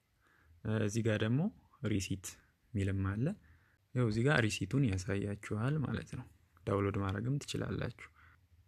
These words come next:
በተጨማሪም ደግሞ እዚህ ጋር ከላይ ዴት አለ፣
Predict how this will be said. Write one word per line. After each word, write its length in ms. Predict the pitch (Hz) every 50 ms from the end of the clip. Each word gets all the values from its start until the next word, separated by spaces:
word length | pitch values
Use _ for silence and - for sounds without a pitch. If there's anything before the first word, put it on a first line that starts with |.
| _ -
በተጨማሪም 640 | 117 110 117 - - 117 117 117 113 120 117 117
ደግሞ 200 | 113 117 143 165 135
እዚህ 160 | 104 104 101
ጋር 160 | 104 98 98 - - - _ _ _ _ _ _ -
ከላይ 280 | - 110 107 110 110 113 107 104 95
ዴት 280 | - 110 107 101 98 - 101
አለ፣ 220 | 98 98 107 120